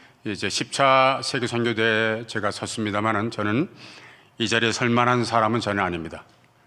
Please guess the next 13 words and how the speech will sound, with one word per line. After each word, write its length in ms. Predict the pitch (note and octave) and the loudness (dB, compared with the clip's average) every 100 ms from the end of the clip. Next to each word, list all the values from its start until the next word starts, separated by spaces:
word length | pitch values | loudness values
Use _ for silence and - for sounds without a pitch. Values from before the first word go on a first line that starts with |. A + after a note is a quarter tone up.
| _ _ _ _ _ - | _ _ _ _ _ -4
아, 120 | - | -2
제가 220 | A2 B2+ | 2 2
바라는 500 | A#2+ B2+ C#3 C#3+ C#3+ | 4 6 8 8 6
것은 240 | C3 C#3+ C#3+ | 0 -2 0
사실은 640 | A#2+ A2+ A#2+ G#2 E3 A#3 - - _ _ _ _ _ _ _ | 0 0 -2 0 -2 -4 -14 -20 _ _ _ _ _ _ _
다음 360 | - A2 B2 C3 | 2 4 4 2
세대 600 | D#3 C3 C#3+ D3+ C#3+ D3 - - - _ _ _ - | 0 2 4 4 2 -2 -10 -20 -20 _ _ _ -4
우리 640 | A#2 A#2+ A#2+ A2+ A2 - | 2 2 2 0 -4 -12
선교사님이나 800 | - - A#2 A2+ A#2 A2 A2 C#3 | -8 0 0 2 0 2 0 0
목회자나 680 | E3 - G#2+ G2 F#2 E2+ - - _ _ _ _ _ | -2 -2 -2 -2 -2 -6 -10 -20 _ _ _ _ _
아니면 460 | G#2+ G#2 A2 G#2+ A2+ | -2 0 0 0 -2
하나님 360 | A#2+ A2+ A2+ | 0 2 2
있는, 340 | A2+ A#2 A2 | 2 2 0